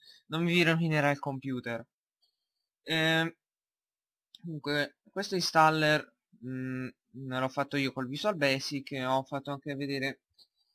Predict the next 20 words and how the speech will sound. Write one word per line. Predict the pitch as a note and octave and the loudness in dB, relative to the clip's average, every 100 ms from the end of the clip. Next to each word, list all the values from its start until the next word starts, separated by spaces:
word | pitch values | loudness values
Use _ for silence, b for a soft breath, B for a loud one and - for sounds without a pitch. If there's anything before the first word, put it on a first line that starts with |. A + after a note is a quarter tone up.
| _ - | _ -8
in | D3 D3 C#3+ D3 D3 | -4 -4 -4 -4 -2
uno | D3 D3 D3 | -2 -2 -4
streaming | - D3+ C#3+ C3 C3 | -4 -4 -4 -6 -6
insieme | B2+ B2 D3 C#3+ C#3 C3+ | -8 -8 -6 -4 -4 -4
al | C3+ C3 B2+ _ C3 | -4 -6 -12 _ -10
mio | C3+ | -8
amico | C#3 C3+ - C#3 | -6 -6 -2 0
David | C3+ B2+ B2 | 2 0 0
B | C3 | 0
duemiladieci | C3 C3 C#3 C3 D3 D#3 E3+ | 0 2 2 2 0 0 2
Guy, | C3+ B2 A#2 A#2+ - _ _ b _ _ _ | 4 6 4 -2 -8 _ _ b _ _ _
diciamo | - C#3 | -10 -8
un | C#3 | -8
po' | C3+ | -8
quel | C3+ C3 | -6 -6
progettino | C#3 B2+ C#3+ C#3 C3+ B2 | -6 -8 -8 -8 -8 -8
di | A#2+ | -8
come | A#2+ B2 | -10 -12
funziona, | C3 C#3+ - A#2 C3 | -10 -12 -10 -8 -6
che | C3+ - | -8 -12